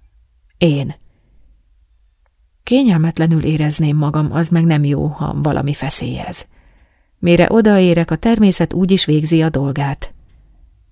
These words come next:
Várom este. Így szólt az utolsó üzenet. Én meg beleremegtem a szavak mögött rejtőző nyers,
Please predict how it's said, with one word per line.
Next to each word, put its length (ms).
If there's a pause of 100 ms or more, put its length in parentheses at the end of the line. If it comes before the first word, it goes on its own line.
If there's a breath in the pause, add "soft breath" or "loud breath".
(840)
Várom 420
este. 520 (800)
Így 240
szólt 320
az 140
utolsó 500
üzenet. 560 (800 soft breath)
Én 200
meg 200
beleremegtem 760
a 40
szavak 380
mögött 300
rejtőző 500
nyers, 600